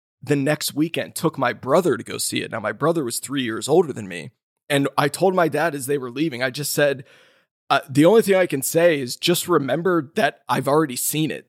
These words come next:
So try not to be too mad at me when you, like, come home."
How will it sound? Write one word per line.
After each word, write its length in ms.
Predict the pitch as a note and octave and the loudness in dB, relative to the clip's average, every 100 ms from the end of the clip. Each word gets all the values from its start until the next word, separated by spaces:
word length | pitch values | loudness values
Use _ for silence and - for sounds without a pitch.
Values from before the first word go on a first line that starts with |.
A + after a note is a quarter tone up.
| - | 0
So 160 | D3 | 0
try 320 | - - D3+ | 0 2 2
not 200 | E3+ E3 - | 4 2 -2
to 60 | |
be 200 | E3+ D3+ | -6 -6
too 200 | - D3+ | -2 0
mad 300 | C#3+ A2 C3+ | 0 2 2
at 100 | D3+ | 2
me 140 | D#3 F3 | 0 0
when 160 | D#3 | 0
you, 80 | C#3 | 2
like, 240 | D3 B2 | 2 2
come 200 | - D3+ A#2+ | -2 -4 -2
home." 320 | C#3 C#3+ | 2 0